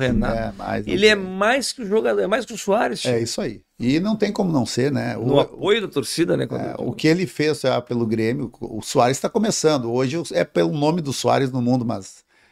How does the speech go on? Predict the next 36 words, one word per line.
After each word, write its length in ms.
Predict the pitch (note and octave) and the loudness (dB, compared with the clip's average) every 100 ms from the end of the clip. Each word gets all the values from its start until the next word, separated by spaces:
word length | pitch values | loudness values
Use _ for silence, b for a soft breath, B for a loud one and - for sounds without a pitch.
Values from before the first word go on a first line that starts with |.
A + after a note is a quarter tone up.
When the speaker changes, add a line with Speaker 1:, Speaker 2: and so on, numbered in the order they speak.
| b - | b -6
Speaker 2:
história, 720 | - - - C3 D#3+ C3+ A#2 | -4 -2 -2 2 2 0 -6
história 460 | G#2+ - A#2+ C#3+ C#3 | -8 -2 2 2 2
de 100 | A#2 | -2
Grêmio 420 | A2+ A2+ C3 C#3+ | -2 2 2 2
mesmo, 380 | A2 A#2+ C#3 C3+ | 2 2 2 0
o 60 | G#2+ | 0
Renato, 640 | A2+ G#2 A2 A#2+ - D#2 _ _ _ _ _ - | 0 0 0 -2 -8 -18 _ _ _ _ _ -12
e 100 | G#2+ | -4
daí 240 | A#2+ B2 | 0 2
depois 540 | C#3 C#3 B2 C#3 D#3 C3+ | 2 0 0 2 2 0
os 120 | A2 | -2
outros. 440 | A2 G#2 - _ _ _ _ _ _ _ _ _ - | -4 -4 -14 _ _ _ _ _ _ _ _ _ -16
Speaker 1:
Depois 440 | G#2+ - A#2+ A#2 G#2 | -16 -6 -6 -6 -6
da, 240 | A#2+ A2+ | -4 -4
disso 320 | A2 A#2+ - | -4 -6 -4
aí 60 | B2+ | -8
que 40 | |
nós 100 | A#2+ | -8
estamos 140 | A2 C#3 | -8 -4
falando, 180 | C#3 B2+ | -2 -2
brasileiro, 420 | B2 C3 E3+ F3+ B B G#2 | -2 -2 -4 -4 B B 0
Copa 240 | F#3 F#3+ | 2 2
do 80 | F#3 | -2
Brasil 320 | F3+ D#3 C#3 | -2 0 0
noventa 280 | F#3+ G3 G3 | 0 0 -2
e 60 | G3 | -2
sete. 440 | D3+ C#3+ - - | -2 -4 -6 -8
Speaker 2:
No 160 | G#2+ G#2 | -6 -4
outro 460 | A#2 C#3 D3+ E3+ | 0 0 0 -2
jogo. 340 | C3 B2+ G#2+ G#2 _ _ - | 0 0 -2 -8 _ _ -4
Speaker 1:
Aí 260 | F2+ G2 B2+ | 0 2 2
também. 400 | F3+ D#3 D#3 D3 | 0 0 0 -2
Speaker 2:
Ah, 160 | C3 - | -10 -10
foi 200 | A#2 A#2 | -8 -6
bom 200 | A2+ A2 | -6 -6
demais. 420 | G2 F#2 - | -10 -14 -18